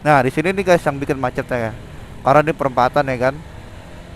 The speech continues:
Nggak perempatan sih, hitungan apa ya? Dari sini ada satu, terus depan nanti ada dua gitu loh, guys.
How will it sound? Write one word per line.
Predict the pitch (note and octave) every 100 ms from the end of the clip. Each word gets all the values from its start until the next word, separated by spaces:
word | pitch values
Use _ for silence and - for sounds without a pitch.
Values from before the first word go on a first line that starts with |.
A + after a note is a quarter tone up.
| - - - -
Nggak | B2+
perempatan | C3 C3+ C3+ D3+
sih, | D#3+ D#3+
hitungan | D3 C#3+
apa | D#3+ F3
ya? | D3 B2
Dari | C3
sini | C#3+ D3+
ada | D3+
satu, | G#2+ G#2 D3 C#3
terus | -
depan | - - D3+
nanti | C#3 D#3+
ada | A#2+
dua | A#2+ C3 C#3 C#3
gitu | A#2+
loh, | A#2+ A2
guys. | A2 A2